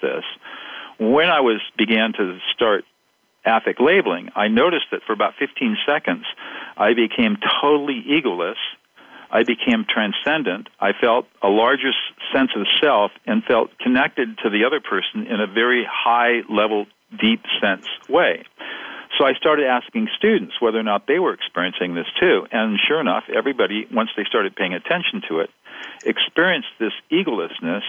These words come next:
and this transcendence. Um, there's some science behind this, so I don't have, probably, probably don't have time to go into the science. But essentially, what is happening is that when we are so focused, when we ignore the words and focus on somebody else's emotions, there's no room for our own ego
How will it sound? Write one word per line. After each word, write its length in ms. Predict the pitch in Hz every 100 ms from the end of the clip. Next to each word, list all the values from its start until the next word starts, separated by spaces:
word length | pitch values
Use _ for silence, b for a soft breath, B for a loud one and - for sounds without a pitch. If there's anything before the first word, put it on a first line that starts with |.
| - -
and 160 | 107
this 120 | 101 -
transcendence. 760 | - 104 104 - 180 135 - - - _ _ B B B B B B B
Um, 480 | - 113 104 101 87 - _ _ _ -
there's 200 | 131 143
some 120 | 131 -
science 240 | 139 131
behind 320 | - 101 98 90
this, 140 | 95 -
so 60 | 101
I 100 | 107
don't 160 | 110
have, 180 | 113 104 -
probably, 320 | 113 107 104
probably 280 | - 110 107
don't 80 | 101
have 120 | 104
time 160 | 107
to 80 | 98
go 160 | 98 127
into 160 | 165
the 120 | 127 101
science. 280 | - 76 - -
But 160 | 113
essentially, 600 | 135 123 - 156 - 143
what 140 | 127 117
is 60 | 101
happening 540 | 143 139 139 101 95 110
is 100 | 92
that 160 | 107 101
when 180 | 127 151
we 80 | 127
are 120 | 110 -
so 140 | 151 -
focused, 320 | 147 - -
when 120 | 110
we 140 | 110 104
ignore 320 | 117 143 180
the 80 | 160
words 320 | 127 120 107
and 140 | - 101
focus 340 | 147 147 143 -
on 240 | 123 113 107
somebody 240 | 120 110
else's 280 | 110 - 98
emotions, 480 | 101 104 113 - 76 - B B B B
there's 180 | 131 123
no 120 | 151
room 260 | 143 143 131
for 180 | 120 107
our 60 |
own 200 | 104 104
ego 380 | 104 104 85 -